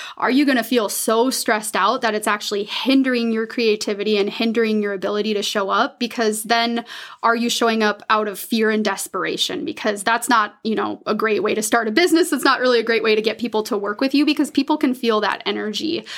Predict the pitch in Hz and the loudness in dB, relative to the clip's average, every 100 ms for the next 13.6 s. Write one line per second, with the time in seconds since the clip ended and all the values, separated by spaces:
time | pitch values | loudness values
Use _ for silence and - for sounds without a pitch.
0 | - - - - 277 269 269 254 - 240 | -12 -14 -6 0 2 4 2 0 -4 -6
1 | - 277 269 277 320 339 302 294 - 240 | -2 0 2 2 4 4 2 0 -2 -2
2 | 226 220 214 220 202 196 196 202 220 226 | 0 -2 -2 0 0 0 -2 -4 -2 0
3 | 220 214 214 214 240 226 226 220 202 214 | 2 2 0 0 0 2 2 2 2 0
4 | 214 233 233 202 180 190 - 214 233 240 | -2 -2 -2 -2 -4 -6 -4 2 2 2
5 | - - 214 214 220 233 233 233 226 226 | -2 -4 -2 -2 0 -2 0 -2 -2 -2
6 | 220 214 196 196 196 - - 214 202 202 | 0 0 0 0 -2 -6 -4 0 2 2
7 | 202 208 - - - 214 214 254 262 262 | 0 -2 -6 -14 -8 -2 2 2 2 2
8 | 240 226 233 240 220 214 208 233 247 240 | 0 0 0 0 0 0 0 -2 0 0
9 | 220 - 202 196 202 208 - 226 220 220 | -2 -2 -2 0 -2 -6 -6 -2 0 0
10 | 214 226 - 240 233 - - 262 294 269 | 0 -2 0 0 0 -2 -2 -2 0 2
11 | 285 294 285 294 294 311 311 330 311 - | 2 2 0 -2 0 0 0 -2 0 0
12 | 427 - - 240 220 - 247 226 - - | 0 -2 -4 0 0 2 0 0 -6 -10
13 | - - 214 214 339 - | -6 -4 -2 0 -2 -6